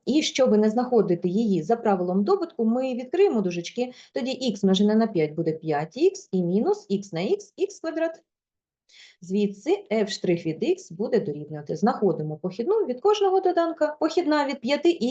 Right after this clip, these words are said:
х буде п'ять, залишається коефіцієнт. Похідна від х буде один, п'ять множене на один, п'ять, мінус.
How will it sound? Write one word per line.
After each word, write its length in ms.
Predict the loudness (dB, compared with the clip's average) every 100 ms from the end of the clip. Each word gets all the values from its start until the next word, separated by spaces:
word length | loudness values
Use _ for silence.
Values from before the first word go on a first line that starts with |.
| -4
х 140 | -10
буде 500 | -4 0 2 2 2 0 _
п'ять, 300 | 0 2 2 0
залишається 640 | 0 2 2 -2 -2 -6
коефіцієнт. 600 | -6 -6 -6 -2 -2 -2 -8 -20 -20 -12 -2
Похідна 400 | 0 2 2 2
від 260 | 2 0
х 160 | 0 0
буде 240 | 2 2 2
один, 320 | 4 4 2
п'ять 360 | 2 2 2 0
множене 320 | -2 0 0
на 140 | 0
один, 280 | 0 -2 -2 -8 _
п'ять, 380 | -6 -2 -2 -6 _ -6
мінус. 560 | 0 2 4 2 -2